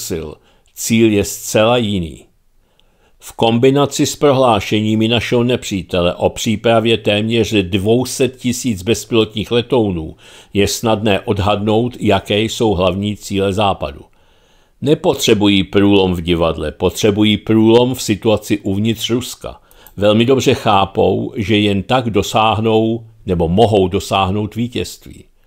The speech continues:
Jejich plán je velmi jednoduchý, provést údery na ruském území tak,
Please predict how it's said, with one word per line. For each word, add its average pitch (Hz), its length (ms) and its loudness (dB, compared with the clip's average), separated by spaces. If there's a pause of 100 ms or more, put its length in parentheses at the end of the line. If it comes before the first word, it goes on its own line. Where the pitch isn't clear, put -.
(680)
Jejich 104 340 4
plán 135 320 2
je 131 100 4
velmi 131 300 4
jednoduchý, 92 640 -2
provést 110 580 2
údery 127 440 2
na 120 120 0
ruském 117 460 0
území 107 420 0
tak, - 380 -4